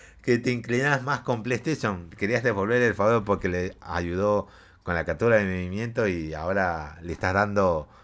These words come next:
favores por eso a darle más optimización, eh, concentrarse más en la optimización del PlayStation cinco a la hora de que salga tu juego. <sighs> No deja muy bien parado esto, no deja muy pa-, parado,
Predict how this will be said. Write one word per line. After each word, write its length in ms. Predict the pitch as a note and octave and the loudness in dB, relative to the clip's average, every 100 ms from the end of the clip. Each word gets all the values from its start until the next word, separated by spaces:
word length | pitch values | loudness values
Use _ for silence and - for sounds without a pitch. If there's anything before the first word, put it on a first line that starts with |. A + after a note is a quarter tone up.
| - _ - | -20 _ -4
favores 720 | F2 F2 F2+ G#2 G2 - - | -2 2 2 2 0 -4 -6
por 180 | F2 F#2 | 0 0
eso 580 | G2 - G2+ F2+ E2 E2 | 0 0 2 2 0 -4
a 300 | E2 D#2 D#2+ | -8 -6 -2
darle 260 | F#2 G2 | 0 0
más 360 | F#2 G#2+ A#2 - | 2 2 2 0
optimización, 840 | F2+ E2 F2 E2 E2+ - A2 A2 - - - _ _ _ - | -8 -6 -6 -6 -6 -4 -6 -6 -12 -20 -20 _ _ _ -16
eh, 140 | F2 E2+ | -12 -6
concentrarse 540 | F2+ D#2+ D#2 F2+ F#2+ | -6 -4 -2 -2 0
más 260 | F2+ G2 G2+ | 0 0 -2
en 120 | F2 | -4
la 80 | E2 | -4
optimización 560 | F2+ D#2+ E2+ D#2 F#2 | -4 -6 -6 -4 -2
del 200 | F2 D#2+ | -2 -2
PlayStation 520 | D2+ F#2+ F#2+ F2 F2 | -2 -2 -2 -4 -6
cinco 480 | D#2+ C#3 A2 F#2 F#2+ - - - - | -6 -6 -4 -4 -4 -8 -20 -20 -8
a 140 | F2+ E2+ | -2 2
la 100 | E2 | 2
hora 180 | F#2+ | 2
de 160 | F#2+ D#2+ | 2 0
que 100 | E2+ | -4
salga 320 | - F#2 F#2 | -2 0 0
tu 120 | E2 | -2
juego. 420 | F#2 D#3 A2+ E2 - - - - - - - - - - - - - - - - - - | 2 2 2 -2 -8 -14 -12 -10 -10 -10 -12 -16 -18 -16 -14 -14 -14 -14 -16 -16 -16 -14
<sighs> 1500 | - - - - - - - - - - - - - - - | -10 -8 -6 -6 -8 -10 -10 -12 -12 -12 -12 -12 -14 -14 -14
No 300 | E2 F#2 A2 | -10 -4 0
deja 300 | C3+ C#3 D3 | 0 2 0
muy 220 | C#3 C#3+ | 0 0
bien 160 | C#3+ C#3+ | -2 0
parado 560 | C#3 C#3 C#3+ C#3+ C3 A#2 | 2 6 6 4 4 2
esto, 360 | G2 - E2+ | 0 -2 -6
no 160 | F#2 A2 | -4 -4
deja 200 | B2 C3+ | -6 -8
muy 160 | C3 | -8
pa-, 260 | C3 B2+ B2 | -6 -4 -4
parado, 440 | B2 A#2+ A2 E2+ | -2 -2 -4 -6